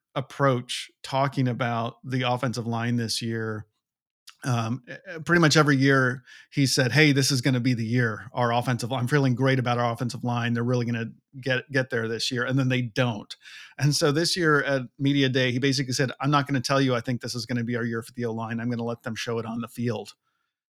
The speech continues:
And I don't know if that's because he's worried about them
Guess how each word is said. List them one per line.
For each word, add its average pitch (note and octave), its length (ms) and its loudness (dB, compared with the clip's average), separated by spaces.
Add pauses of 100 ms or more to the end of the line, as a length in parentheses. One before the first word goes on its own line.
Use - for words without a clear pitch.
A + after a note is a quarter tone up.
(600)
And D3+ 80 2
I G3+ 60 8
don't C4+ 180 2
know F#3+ 240 4
if C#3 100 2
that's - 460 -2 (520)
because C3+ 480 0
he's A#2 280 -2
worried D3 460 2
about C3+ 340 4
them B2 420 -2